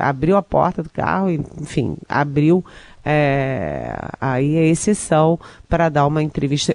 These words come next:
exclusiva pro nosso repórter. Então isso é uma coisa que não se pode reclamar do Bolsonaro.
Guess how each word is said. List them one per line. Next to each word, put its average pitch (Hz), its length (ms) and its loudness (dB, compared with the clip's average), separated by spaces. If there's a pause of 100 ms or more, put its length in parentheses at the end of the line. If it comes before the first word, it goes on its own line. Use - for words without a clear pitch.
exclusiva 185 680 2
pro - 180 -4
nosso 170 360 0
repórter. 139 640 0 (340)
Então 247 280 2
isso 277 360 4
é 247 80 4
uma 247 160 0
coisa 202 340 0
que 220 140 -4
não 190 180 2
se 196 140 -6
pode 190 320 2
reclamar 190 420 2
do 185 100 2
Bolsonaro. 185 600 2